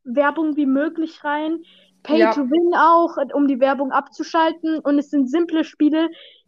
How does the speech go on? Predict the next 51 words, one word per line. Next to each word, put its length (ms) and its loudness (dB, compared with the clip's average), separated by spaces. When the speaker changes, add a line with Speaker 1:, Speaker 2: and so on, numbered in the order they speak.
Speaker 1:
die, 120 0
glaub 240 2
ich, 120 -6
sogar 340 -2
ich 260 -6
mit 240 -2
etw-, 380 -8
in 120 0
ein 60 -6
paar 180 -4
Stunden 480 -2
machen 340 -2
könnte, 280 -4
Speaker 2:
Ja, 140 4
Speaker 1:
wenn 160 -2
Speaker 2:
Paper 460 0
Speaker 1:
wenn 140 -4
Speaker 2:
E 160 2
U 120 0
zum 260 -8
Beispiel, 640 -6
ne? 240 -8
Speaker 1:
Was? 220 4
Speaker 2:
Also, 200 -4
naja, 320 0
nicht 180 -8
mal 120 -8
Paper 460 -6
E 140 -2
U, 80 -4
Paper 440 -8
E 160 -4
U. 140 -4
Speaker 1:
Und 340 4
das, 240 -2
ja. 240 2
Speaker 2:
Paper 420 4
Speaker 1:
Ähm, 80 -6
Speaker 2:
E 220 2
U 60 0
und 260 -4
Helix 580 -8
Jump. 240 -6
Also, 220 -4
Helix 360 -4
Jump 180 -6
ist 140 -8
zwar 160 -8
geil, 380 0
aber 260 -2
Speaker 1:
Ja, 200 4